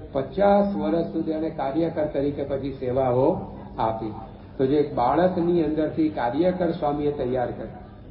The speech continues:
અને એવો કાર્યકર કે એણે પોતે ચરોતરના એક પ્રસિદ્ધ ધર્મસ્થાનના સભા મંડપની અંદર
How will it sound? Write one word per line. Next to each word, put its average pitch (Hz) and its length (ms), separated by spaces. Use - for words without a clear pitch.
અને 127 120
એવો 165 220
કાર્યકર 160 520
કે 156 120
એણે 156 480
પોતે 151 380
ચરોતરના 147 720
એક 151 220
પ્રસિદ્ધ 165 500
ધર્મસ્થાનના 151 840
સભા 156 460
મંડપની 170 580
અંદર 147 360